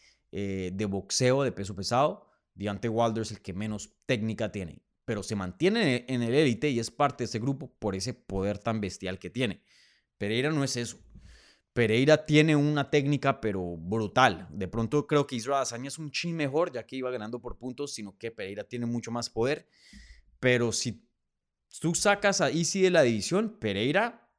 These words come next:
pero fácil. O sea, aquí no hay debate. Pereira es el mejor striker de la división. Bueno, de pronto hay, hay un caso ahí para decir, eh,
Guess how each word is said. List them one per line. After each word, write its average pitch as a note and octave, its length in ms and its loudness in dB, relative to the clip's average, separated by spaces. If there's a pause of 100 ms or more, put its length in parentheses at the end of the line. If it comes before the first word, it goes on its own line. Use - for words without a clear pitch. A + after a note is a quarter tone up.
(160)
pero G2 320 -2
fácil. A#2+ 720 4
O D2 60 -12
sea, F#2+ 140 -4
aquí G#2+ 200 -6
no C#3 80 -2
hay F#3+ 80 0
debate. C#3+ 560 6 (380)
Pereira B2 380 2
es F3+ 100 -4
el C#3+ 80 -2
mejor C3+ 260 -2
striker C#3 460 -2
de A#2+ 100 -2
la G2+ 120 -4
división. G2 500 -6 (440)
Bueno, D#3+ 240 4 (340)
de - 120 4
pronto G3 400 8
hay, G3 120 10
hay F3+ 260 6
un F#3+ 100 -2
caso F3 380 2
ahí E3+ 80 2
para D#3 180 2
decir, C3+ 480 0
eh, A2 420 2